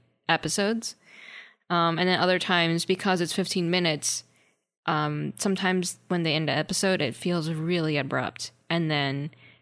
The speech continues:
the next episode might be, like, a hard left from that and be, like, it'll go from, like, serious plot to, like,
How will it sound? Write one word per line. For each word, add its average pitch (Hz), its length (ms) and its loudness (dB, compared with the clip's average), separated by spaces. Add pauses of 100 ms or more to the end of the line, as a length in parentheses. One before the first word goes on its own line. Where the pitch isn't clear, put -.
(180)
the 156 440 0
next 180 340 2
episode 160 420 0
might 156 220 0
be, 160 160 2
like, 143 220 0
a 147 60 0
hard 151 280 0
left 147 260 0
from 151 200 -2
that 139 280 2
and 143 220 -2
be, 139 160 -2
like, 139 300 0
it'll 160 160 2
go 147 160 -4
from, - 160 -6
like, 120 120 -6
serious 160 380 0
plot 175 380 2
to, - 100 -2
like, 135 320 -2